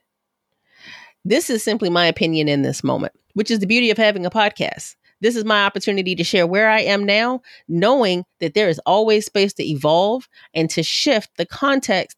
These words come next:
of how I process information and then choose to make decisions or outcomes based on that. Y'all, I'm trying to not use the word "but" because, like, I'm <laughs> pointing out here, "but" will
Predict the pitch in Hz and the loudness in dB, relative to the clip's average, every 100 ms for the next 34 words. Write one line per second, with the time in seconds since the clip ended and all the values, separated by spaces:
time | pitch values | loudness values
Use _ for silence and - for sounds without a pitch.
0 | _ - 139 - 208 220 202 - 175 170 | _ -14 -10 0 0 2 -2 -2 -2 -2
1 | - 160 - 175 202 - 170 156 185 226 | -2 -2 -2 -4 -2 0 0 0 0 -2
2 | 247 262 - - _ 175 160 160 170 196 | -4 -4 -10 -20 _ -2 0 0 0 0
3 | 240 _ - - 208 202 208 - 180 160 | -4 _ -10 -4 0 0 0 -2 0 0
4 | 156 _ 139 - 175 180 185 185 185 - | -2 _ -10 -2 0 0 -2 -2 -8 -18
5 | _ 156 160 147 131 - 131 131 - _ | _ -2 0 0 -2 -4 -4 -4 -8 _
6 | 285 285 - 127 117 69 - _ _ _ | -4 -4 -8 -14 -12 -16 -18 _ _ _
7 | _ _ _ - - 131 127 127 165 139 | _ _ _ -20 -4 -2 0 0 0 0
8 | 127 127 104 139 135 131 127 127 135 131 | 0 -2 0 0 0 0 0 0 0 -2
9 | - 127 131 135 127 127 131 131 _ 233 | -2 -4 -4 -2 -4 -4 -6 -8 _ 0
10 | 233 254 285 - 233 - 214 220 170 190 | 2 4 2 2 -2 0 2 2 0 -2
11 | 196 196 165 156 151 170 170 202 226 170 | 0 -2 0 -2 -2 -2 0 0 -2 -8
12 | 185 196 196 196 | -4 -2 -2 -4